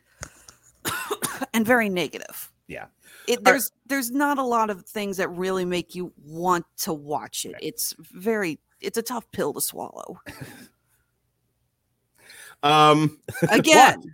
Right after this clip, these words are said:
Speaker 2: what? <laughs> What? I didn't say nothing. Especially for the people
Speaker 1: Yeah.
Speaker 2: who listen to this on traditional audio.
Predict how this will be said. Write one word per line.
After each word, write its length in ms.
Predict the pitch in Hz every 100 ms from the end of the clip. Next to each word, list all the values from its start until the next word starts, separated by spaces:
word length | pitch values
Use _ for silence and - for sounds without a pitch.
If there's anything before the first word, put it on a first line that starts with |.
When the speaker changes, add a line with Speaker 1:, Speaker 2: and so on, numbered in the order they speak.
| _ - -
Speaker 2:
what? 260 | - - 180
<laughs> 40 | -
What? 500 | 214 226 131 - -
I 140 | 107
didn't 200 | 170 175
say 140 | 160 156
nothing. 360 | 139 - 76 71 _ _ _ _ _ _ _ _
Especially 300 | - 135 127
for 80 | 113
the 60 |
people 200 | 120 113
Speaker 1:
Yeah. 120 | 180 131
Speaker 2:
who 100 | 113
listen 220 | 117 107
to 60 |
this 140 | 104 104
on 80 | 98
traditional 420 | 101 101 98 87
audio. 320 | 87 73 69